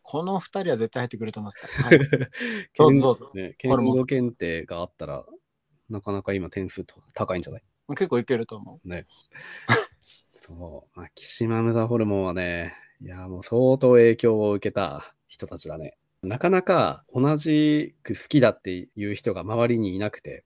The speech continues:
Speaker 1: うんうんうん。
Speaker 2: 特にホモだと本当にいないんだよね。
Speaker 1: <laughs> いないと思う。
Speaker 2: で、まあ別にいなかったから、まあどうってことないんだけど、まあいれば、まあすごく話ができて面白いなとは思ったことは何回もあるし。
Speaker 1: うん。
Speaker 2: うん。まあ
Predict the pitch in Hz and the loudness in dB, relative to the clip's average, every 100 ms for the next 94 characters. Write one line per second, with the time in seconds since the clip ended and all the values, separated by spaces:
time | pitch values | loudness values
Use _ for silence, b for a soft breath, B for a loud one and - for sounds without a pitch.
0 | - 127 143 165 151 131 135 131 117 107 | -4 0 0 2 0 2 2 2 0 -6
1 | _ - 196 127 101 151 143 101 71 - | _ -6 0 0 2 2 4 2 -2 -12
2 | - 170 170 156 139 110 73 - - - | -2 -2 2 4 4 4 -2 -6 -6 -8
3 | _ - 127 127 131 117 110 - _ - | _ 0 2 2 0 -2 -8 -14 _ -6
4 | 113 139 104 - 156 113 90 _ 123 127 | -2 0 -2 -2 0 2 -2 _ -4 -2
5 | 165 147 - 90 82 - _ _ _ 120 | -2 -4 -4 -6 -8 -12 _ _ _ -14
6 | 104 98 95 95 95 98 98 78 78 85 | -12 -8 -8 -8 -6 -4 -4 -6 -10 -10
7 | 73 - 143 - 123 160 147 101 85 76 | -12 -2 -2 2 2 2 2 0 -2 -8
8 | _ 107 - 104 98 85 - - - - | _ -16 -8 -6 -6 -10 -12 -20 -12 -6
9 | 98 104 92 90 - 85 85 95 82 78 | -6 -6 -6 -8 -10 -10 -6 -6 -6 -10
10 | _ _ - 87 71 _ - 98 92 85 | _ _ -8 -6 -6 _ -12 -10 -4 -6
11 | 82 85 82 87 95 80 73 73 - - | -4 -6 -6 -6 -4 -4 -4 -8 -10 -12
12 | _ _ _ - 123 120 87 73 - - | _ _ _ -6 -4 -4 -6 -8 -10 -6
13 | 175 | 0